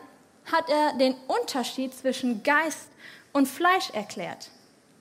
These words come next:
Er hat gesagt, der Geist, der bewirkt das Gute, der führt zu Vollkommenheit,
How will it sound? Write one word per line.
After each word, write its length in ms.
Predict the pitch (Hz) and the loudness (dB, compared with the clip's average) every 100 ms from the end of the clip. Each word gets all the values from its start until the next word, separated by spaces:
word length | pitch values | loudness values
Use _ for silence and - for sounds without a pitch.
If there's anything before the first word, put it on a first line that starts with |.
| - - - - - | -20 -20 -20 -6 2
Er 60 | |
hat 120 | 277 - | 2 2
gesagt, 420 | 262 285 277 - - - - | 2 2 2 -4 -16 -8 0
der 140 | 254 | 2
Geist, 680 | 226 302 339 381 - - - _ _ _ - - - | 4 4 4 0 -4 -16 -20 _ _ _ -20 -12 -2
der 80 | 262 | 4
bewirkt 480 | 262 254 302 302 277 | 4 6 4 4 -4
das 160 | 247 - - | -4 -6 0
Gute, 420 | 302 311 - 208 - - _ _ _ _ _ _ _ - - _ | 2 2 0 -10 -12 -20 _ _ _ _ _ _ _ -20 -20 _
der 120 | 233 233 | 0 0
führt 400 | - 339 359 359 | 0 0 0 0
zu 100 | 269 | -6
Vollkommenheit, 1000 | - 240 240 - 285 262 214 - - | -2 -4 -2 0 2 2 -4 -12 -14